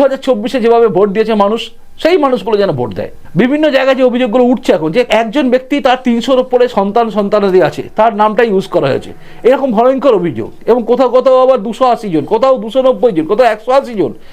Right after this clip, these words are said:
মানে এই যেন একটা লোক তার এতগুলো বাচ্চা কাচ্চা হয়ে গেছে। এই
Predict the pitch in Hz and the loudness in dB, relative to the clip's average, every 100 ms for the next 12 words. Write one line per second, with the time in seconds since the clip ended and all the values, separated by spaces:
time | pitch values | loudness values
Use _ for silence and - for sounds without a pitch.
0 | - - 214 302 294 311 285 269 269 302 | -18 -8 -2 0 2 2 2 0 0 0
1 | 302 320 285 254 214 240 240 208 175 220 | 2 0 2 2 2 2 2 2 0 0
2 | 170 165 127 110 104 - - - - - | -2 -4 -4 -4 -8 -12 -18 -18 -18 -18
3 | - - - 143 | -18 -18 -2 2